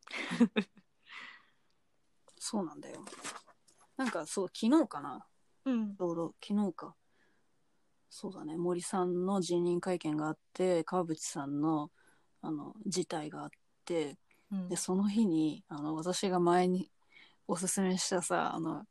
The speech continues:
Speaker 1: うん。
Speaker 2: なんか占いのさ、<laughs> フェミニアンさんって覚えてる？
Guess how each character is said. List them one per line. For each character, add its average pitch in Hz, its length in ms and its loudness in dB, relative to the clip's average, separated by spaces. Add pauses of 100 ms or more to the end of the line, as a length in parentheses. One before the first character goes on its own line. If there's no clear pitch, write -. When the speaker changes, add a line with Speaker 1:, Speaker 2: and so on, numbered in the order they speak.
Speaker 1:
う 226 40 -2
ん。 190 280 -4 (1000)
Speaker 2:
な - 120 -6
ん - 20 -12
か - 100 -14
占 185 440 4
い 180 40 2
の 180 120 0
さ、 - 180 0
<laughs> 240 320 4 (400)
フ - 80 12
ェ 254 100 12
ミ 202 160 6
ニ 170 120 2
ア 165 80 4
ン 170 60 -2
さ 165 140 2
ん 160 40 4
っ - 20 2
て 156 80 0
覚 170 180 6
え 160 40 -4
て 208 100 -6
る？ 220 80 -10